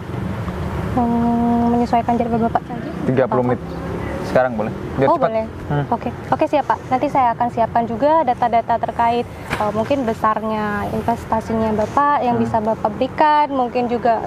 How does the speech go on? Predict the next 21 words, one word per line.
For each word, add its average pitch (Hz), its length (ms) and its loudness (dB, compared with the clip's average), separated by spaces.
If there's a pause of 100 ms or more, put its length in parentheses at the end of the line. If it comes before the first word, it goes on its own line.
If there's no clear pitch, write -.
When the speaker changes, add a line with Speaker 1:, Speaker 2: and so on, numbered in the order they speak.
Speaker 1:
tentang 233 240 -2
keuntungan, 269 420 2 (340)
dan 240 120 2
juga 254 240 2
mungkin 320 320 -2
tentang 262 320 0
sistem 262 400 0
rekrutmen 247 480 0
yang 277 160 2
tadi 233 640 0 (340)
kita - 220 -2
sudah 220 180 0
sepakati 208 380 -2
juga, 214 240 0
Speaker 2:
Hmm. - 200 -2
Speaker 1:
gitu, - 160 -2
Pak, 202 160 0
ya. 233 120 2 (280)
Speaker 2:
Dan 127 80 2
jangan 127 200 4
lupa 120 240 2